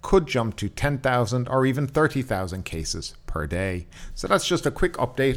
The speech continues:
on the current situation. I think a lot of numbers are still lagging. I also think there's a real lack of testing, so we're not getting a true picture of the current wave here in Thailand, though you couldn't really call it a wave. The numbers have been pretty much the same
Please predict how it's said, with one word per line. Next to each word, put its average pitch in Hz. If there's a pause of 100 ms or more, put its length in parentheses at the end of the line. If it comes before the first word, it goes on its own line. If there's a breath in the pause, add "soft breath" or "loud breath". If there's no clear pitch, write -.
on 117
the 104
current 107
situation. 127 (300 loud breath)
I 117
think 127
a 117
lot 110
of 104
numbers 104
are 95
still 101
lagging. 107
I 98
also 101
think 107
there's 98
a 101
real 101
lack 95
of -
testing, 110
so 107
we're 101
not 110
getting 104
a 95
true 131
picture 113 (100)
of 127
the 107
current 101
wave 101
here 101
in 87
Thailand, 113 (160)
though 107
you 117
couldn't -
really 98
call 98
it 87
a 87
wave. 95
The 101
numbers 117
have 92
been 92
pretty 120
much 98
the 90
same 104